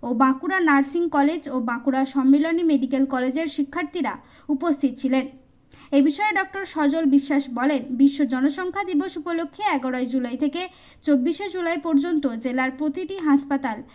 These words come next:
স্বাস্থ্যকেন্দ্র ও উপস্বাস্থ্যকেন্দ্র থেকে ব্যাপকভাবে পরিবার পরিকল্পনার বিভিন্ন সেবা প্রদান করা হবে। এই পরিষেবাটি উপভোগ করার জন্য একটি অনুরোধ জানানো হয়েছে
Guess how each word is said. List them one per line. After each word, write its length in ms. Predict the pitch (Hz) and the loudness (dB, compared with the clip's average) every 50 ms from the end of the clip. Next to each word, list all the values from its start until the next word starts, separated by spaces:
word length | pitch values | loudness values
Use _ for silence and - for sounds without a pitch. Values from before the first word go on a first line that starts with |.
| - - - _ | -20 -20 -20 _
স্বাস্থ্যকেন্দ্র 680 | - 302 269 277 277 - 392 370 311 392 370 359 - 427 | -2 0 0 0 0 -4 -10 -12 -10 -8 -8 -8 -6 -6
ও 120 | 403 339 | -2 0
উপস্বাস্থ্যকেন্দ্র 920 | 285 285 277 294 311 285 294 269 277 277 - 349 311 285 330 320 311 359 359 | 0 0 0 0 -4 -2 0 0 0 0 -2 -6 -4 -2 -2 -2 -2 -2 -4
থেকে 320 | - 349 302 277 254 233 | -6 -6 -6 -6 -6 -6
ব্যাপকভাবে 720 | 226 220 233 254 254 254 - 370 349 320 - 349 359 381 381 | -6 -4 -2 -2 -2 -2 -4 -10 -10 -8 -10 -10 -8 -8 -10
পরিবার 440 | - 359 320 277 285 254 277 277 277 | -6 -2 2 2 4 4 4 2 2
পরিকল্পনার 720 | 277 277 269 269 269 269 247 262 254 285 294 277 302 320 | 2 0 0 0 0 0 -4 -4 0 2 4 4 4 2
বিভিন্ন 520 | 269 240 269 254 262 311 339 359 359 370 370 | 2 0 0 2 2 2 2 2 -2 -4 -6
সেবা 320 | - - 285 240 262 262 | -4 -4 -4 -2 -2 -4
প্রদান 400 | 262 277 247 233 262 285 302 302 285 - - - _ - | -4 -4 -2 2 4 4 4 2 -2 -6 -20 -20 _ 0
করা 220 | 294 294 262 220 | 2 2 2 2
হবে। 260 | 226 233 220 233 277 269 - - - - _ - - - | 0 -4 0 0 0 0 0 -10 -20 -20 _ -20 -12 -4
এই 120 | - 294 320 | -2 0 0
পরিষেবাটি 720 | 277 311 330 349 359 - 392 415 415 415 415 427 415 370 | 0 0 -2 -4 -4 -4 -6 -2 0 -2 -2 -2 -6 -4
উপভোগ 540 | 311 294 277 302 269 247 294 285 285 - - - - | -2 -2 0 0 2 2 2 2 2 -4 -18 -8 -2
করার 280 | 311 285 294 311 - 294 | 0 2 2 2 2 0
জন্য 420 | 285 381 370 359 320 269 220 208 - | -2 -2 -2 2 2 2 0 0 -6
একটি 320 | 247 254 254 - 302 302 277 | -6 -6 -4 0 -2 -2 2
অনুরোধ 360 | - 277 277 294 302 277 - 302 | 4 8 8 8 8 6 -4 -2
জানানো 360 | - 302 254 233 240 233 240 | 0 0 0 0 -2 -4 -6
হয়েছে 400 | 233 220 214 220 - 294 262 | -6 -6 -8 -8 -4 -4 -4